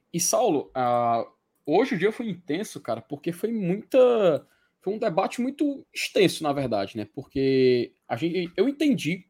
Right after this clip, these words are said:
muito o ponto de vista de quem era contra a negociação como um debate aberto. A gente aceita os argumentos quando eles são muito claros. Mas, assim, me assusta quando a pessoa chega e fala,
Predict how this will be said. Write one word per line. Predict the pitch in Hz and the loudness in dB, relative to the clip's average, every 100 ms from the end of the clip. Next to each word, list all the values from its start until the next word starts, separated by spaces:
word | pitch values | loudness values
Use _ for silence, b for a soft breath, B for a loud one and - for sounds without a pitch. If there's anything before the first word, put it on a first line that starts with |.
| _ | _
muito | 143 156 240 - | -4 0 0 -2
o | |
ponto | - 180 175 | -4 -6 -6
de | 160 | -8
vista | 135 135 139 | -6 -8 -10
de | 127 | -12
quem | - 131 | -8 -4
era | 120 - | -4 -6
contra | - 156 233 - 123 - | -4 -2 -2 -4 -6 -4
a | 127 | -4
negociação | 123 135 - 127 - 131 151 - _ _ _ _ _ _ _ _ _ _ _ | -4 -4 -4 -4 -4 -6 -6 -10 _ _ _ _ _ _ _ _ _ _ _
como | - 359 339 - _ - | -4 -2 -2 -6 _ -10
um | 440 381 | -8 -2
debate | 226 269 277 | 2 2 2
aberto. | 220 143 110 113 | 6 6 6 -2
A | |
gente | 151 165 175 175 - | -4 -6 -10 -16 -12
aceita | - - 175 180 | -10 -4 0 4
os | 175 170 | 4 2
argumentos | 160 151 147 147 | 0 0 0 -2
quando | - 165 | -6 -6
eles | 165 | -6
são | 165 | -8
muito | 185 - | -8 -10
claros. | - 143 113 - - _ _ _ _ _ _ - | 2 4 4 0 -16 _ _ _ _ _ _ -2
Mas, | 160 240 | 0 2
assim, | 302 262 151 - - | 2 2 2 -2 -8
me | 175 | -2
assusta | 285 285 - 240 - 285 | 0 0 -2 -4 -4 -6
quando | 262 269 | -4 -4
a | |
pessoa | 226 220 220 | -4 -4 -2
chega | 214 - 196 | -2 -2 -4
e | 254 | -6
fala, | - 180 185 165 113 | -2 0 2 0 -4